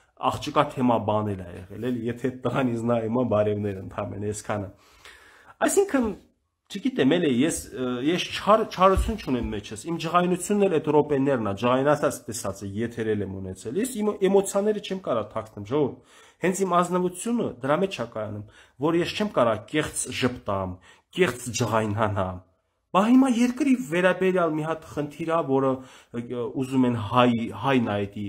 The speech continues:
էդ վնասը տալիս, հայն ա էդ խնդիրը ստեղծում, ոչ չէ վրդովում, թուրքի վրա խի պիտի վրդովեմ,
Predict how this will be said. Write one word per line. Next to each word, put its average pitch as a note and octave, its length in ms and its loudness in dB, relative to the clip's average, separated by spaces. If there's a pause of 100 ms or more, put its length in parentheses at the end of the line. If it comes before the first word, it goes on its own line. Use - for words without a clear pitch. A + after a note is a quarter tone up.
էդ G#2 220 -8
վնասը G#2+ 540 0
տալիս, G2+ 440 -8
հայն B2 240 -2
ա G#2 80 -2
էդ G2+ 140 -8
խնդիրը G2+ 400 -6
ստեղծում, D3 560 -2 (220)
ոչ C#4+ 180 -2
չէ B2 200 -4
վրդովում, G#2 480 -2
թուրքի C4 380 -4
վրա F3+ 140 2
խի - 140 -6
պիտի B2 200 -4
վրդովեմ, G#2+ 420 -4